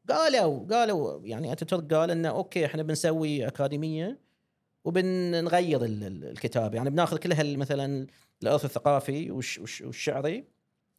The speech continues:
وبنحوله من الكتاب العربي للكتاب اللاتينية. طبعًا وين أنت؟ يعني مشروع ضخم ويبي له تمويل، وين بتسويه؟ والبك إن ذاك الوقت هم طو-، توهم طالعين من حرب أهلية، ويعني توهم اللي هو يعني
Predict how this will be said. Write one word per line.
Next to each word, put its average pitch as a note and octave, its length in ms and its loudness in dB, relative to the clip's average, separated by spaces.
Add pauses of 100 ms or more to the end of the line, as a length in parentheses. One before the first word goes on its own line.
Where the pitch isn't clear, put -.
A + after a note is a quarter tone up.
(140)
وبنحوله F#3 480 2
من D#3+ 80 0
الكتاب D#3+ 340 0
العربي D3+ 380 0
للكتاب C3+ 320 -4
اللاتينية. A2+ 500 -6
طبعًا D#3 320 -4
وين D#3 220 0
أنت؟ A2 300 -8 (300)
يعني - 540 -14 (320)
مشروع B2+ 320 2
ضخم B2+ 380 2
ويبي A#2+ 300 -2
له B2 80 0
تمويل، B2 600 0
وين D3 160 2
بتسويه؟ B2 500 -2
والبك C#3 560 0
إن B2+ 120 -2
ذاك B2 200 -4
الوقت C3 240 -4
هم A#2 60 -4
طو-، C3 300 -2
توهم C3 160 -2
طالعين A#2+ 260 -4
من - 60 -2
حرب A#2+ 220 -4
أهلية، C3 440 -4 (1400)
ويعني G#2+ 720 -4
توهم A#2+ 400 0
اللي G#2 240 -8
هو A2 140 -6
يعني D#2+ 580 -10